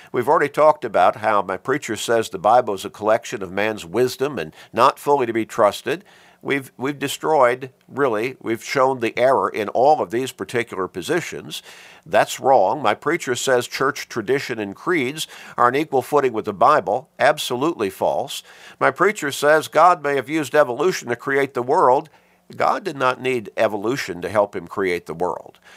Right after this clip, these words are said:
My preacher says I should wait for a better ti-, for a better felt than told conversion experience.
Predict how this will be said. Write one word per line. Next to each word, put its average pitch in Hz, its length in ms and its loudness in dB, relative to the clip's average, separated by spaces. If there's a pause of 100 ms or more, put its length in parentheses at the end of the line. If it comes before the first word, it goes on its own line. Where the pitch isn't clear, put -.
(260)
My 123 100 2
preacher 175 460 -2
says 113 480 2
I 127 140 2
should 104 280 -6
wait 147 240 0
for 117 180 -4
a 101 100 0
better 139 280 0
ti-, 160 300 -2
for - 180 -2
a 113 60 0
better 143 300 0
felt 170 480 0
than 110 240 -4
told 117 560 -2
conversion 123 640 -2
experience. 107 640 -2